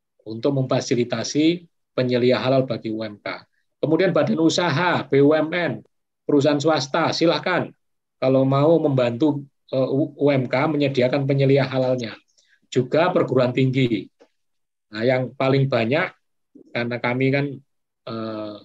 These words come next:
terus melaksanakan pelatihan penyelia halal, yang paling banyak itu perguruan tinggi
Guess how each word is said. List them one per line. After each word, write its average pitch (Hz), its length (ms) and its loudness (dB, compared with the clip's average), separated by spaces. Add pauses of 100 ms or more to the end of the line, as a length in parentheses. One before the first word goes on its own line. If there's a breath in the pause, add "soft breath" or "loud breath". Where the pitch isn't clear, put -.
(760)
terus 139 500 0 (400)
melaksanakan 127 560 0
pelatihan 123 400 0
penyelia 117 320 0
halal, 143 240 -2
yang 156 160 2
paling 135 240 2
banyak 135 320 0
itu 160 80 -2
perguruan 135 480 0
tinggi 165 400 4